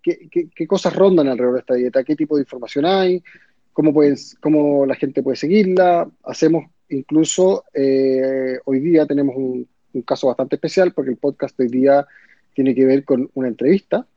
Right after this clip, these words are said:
a una persona bastante interesante que nos va a contar bien de qué se trata.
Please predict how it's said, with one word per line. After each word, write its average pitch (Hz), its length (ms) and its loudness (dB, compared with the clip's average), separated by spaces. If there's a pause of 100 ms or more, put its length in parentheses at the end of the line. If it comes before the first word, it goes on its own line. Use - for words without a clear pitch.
(160)
a 110 60 -12
una 120 140 -4
persona 120 360 -6
bastante 131 280 -6
interesante 160 500 -2
que 147 80 -4
nos 117 140 -6
va 120 40 -2
a 117 40 -2
contar 113 260 -4
bien 120 300 -4
de 120 80 -6
qué - 60 -14
se 156 120 -10
trata. 196 360 0